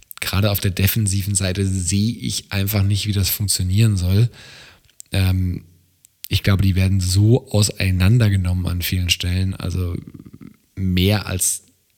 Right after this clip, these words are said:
drei Siege würden mich wirklich, wirklich wundern.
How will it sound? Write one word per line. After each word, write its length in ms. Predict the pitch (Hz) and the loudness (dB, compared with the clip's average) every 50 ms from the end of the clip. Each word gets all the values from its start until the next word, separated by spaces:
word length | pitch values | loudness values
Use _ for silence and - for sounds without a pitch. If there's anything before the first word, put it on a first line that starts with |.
| _ - | _ -12
drei 320 | - - - 87 87 92 | -8 -4 -2 0 2 2
Siege 460 | 92 90 90 92 98 95 95 92 82 85 | 2 0 0 0 0 0 0 -2 -2 -2
würden 180 | 90 87 87 | -4 -4 -4
mich 280 | 87 85 80 80 - - - | -4 -4 -6 -6 -8 -10 -8
wirklich, 960 | 92 90 90 87 95 107 107 107 101 - 104 101 98 98 95 - - - - - | -8 -6 -2 2 4 4 4 4 2 0 -2 -2 0 -2 -2 -4 -8 -10 -12 -8
wirklich 920 | 113 95 87 90 95 95 92 90 - 95 87 87 85 82 - - - - - | -8 -6 -4 -2 0 0 0 -2 -4 -4 -4 -4 -4 -4 -6 -8 -12 -12 -8
wundern. 440 | 98 95 95 90 87 - - - | -4 -2 -2 -2 -4 -6 -10 -12